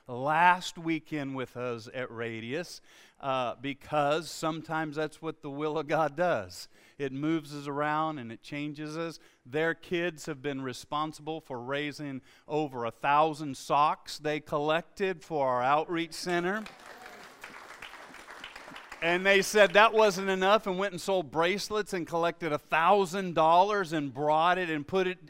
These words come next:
in my hands, come on now, for the outreach center. And, uh, so we're gonna greatly miss you guys.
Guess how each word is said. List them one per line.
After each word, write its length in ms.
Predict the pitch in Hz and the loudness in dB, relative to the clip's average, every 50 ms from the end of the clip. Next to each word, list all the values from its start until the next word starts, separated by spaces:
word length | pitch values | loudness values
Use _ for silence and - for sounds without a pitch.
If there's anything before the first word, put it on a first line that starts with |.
| - - | -6 -2
in 200 | 202 208 202 190 | 0 0 0 4
my 300 | 190 202 208 226 226 220 | 6 6 6 8 6 4
hands, 640 | 190 180 185 180 175 175 185 202 214 233 233 - - | 2 2 2 4 4 6 4 4 2 0 -4 -8 -6
come 240 | - 185 190 208 196 | 0 0 2 2 4
on 200 | 190 185 180 175 | 2 2 2 2
now, 360 | 175 170 170 175 196 208 - - - - - | 2 2 4 4 2 2 -2 -6 -16 -20 -12
for 200 | - 185 190 175 | -2 2 2 2
the 160 | 160 170 170 | 2 2 2
outreach 500 | 175 170 170 180 170 190 170 170 165 165 | 4 4 4 4 2 -2 -4 -4 -4 -4
center. 580 | - - - 170 165 160 160 165 170 175 180 - - | -8 -8 -6 -4 -4 -4 -4 -4 -4 -4 -6 -8 -6
And, 360 | - 156 151 147 147 143 139 | -6 -4 -4 -4 -4 -4 -4
uh, 160 | 143 143 135 | -4 -4 -4
so 320 | 135 - - 156 147 143 139 | -6 -8 -8 -6 -4 -4 -6
we're 200 | 143 160 180 180 | -6 -6 -6 -6
gonna 220 | 165 165 147 127 | -6 -6 -8 -8
greatly 640 | 107 98 113 120 131 139 143 139 - - 131 123 | -10 -12 -14 -10 -8 -8 -8 -8 -10 -12 -12 -10
miss 400 | 120 117 120 120 117 - - - | -10 -10 -10 -12 -12 -14 -16 -16
you 100 | 113 107 | -16 -16
guys. 560 | 98 110 110 110 107 104 104 107 104 - - | -12 -10 -8 -8 -8 -8 -8 -10 -12 -16 -20